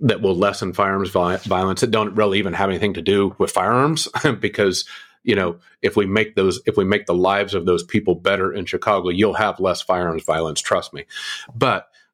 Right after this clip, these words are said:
there are policies that we can enact that will lessen distribution and sales policies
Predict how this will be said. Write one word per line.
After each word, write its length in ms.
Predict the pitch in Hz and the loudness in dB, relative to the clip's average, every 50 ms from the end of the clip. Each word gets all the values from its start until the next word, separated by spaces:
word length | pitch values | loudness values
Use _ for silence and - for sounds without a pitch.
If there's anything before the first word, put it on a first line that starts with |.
| - 123 | -2 2
there 240 | 110 104 101 - - | 2 4 4 2 2
are 160 | 113 101 98 | 2 2 0
policies 600 | 95 - - 98 92 90 85 85 - 98 95 92 | 0 0 0 0 0 0 -2 0 0 0 2 2
that 120 | 92 - - | 0 0 2
we 120 | 98 90 | 0 0
can 160 | 87 - 95 | 2 2 0
enact 520 | 95 98 101 85 78 82 92 - - - - _ - - _ _ _ _ _ - | 0 2 0 0 -2 -4 -6 -8 -10 -18 -20 _ -20 -20 _ _ _ _ _ -4
that 240 | 117 104 98 - 107 | 0 2 2 2 2
will 280 | 98 98 87 82 85 | 2 2 2 2 2
lessen 560 | 87 98 104 104 - - 92 87 92 95 90 _ _ _ _ _ _ _ _ _ _ _ _ _ - 131 | 2 2 2 0 0 -2 -2 0 -2 -2 -6 _ _ _ _ _ _ _ _ _ _ _ _ _ -2 0
distribution 600 | 117 135 127 - - 131 110 110 107 104 - 117 | 2 2 0 0 -2 -2 0 0 0 2 2 0
and 160 | 92 80 82 | 0 0 0
sales 300 | - 120 107 98 98 95 | 0 2 2 2 0 -2
policies 680 | - - - 92 85 85 85 - - 85 95 92 - | -2 0 0 2 2 2 0 2 2 2 2 0 -2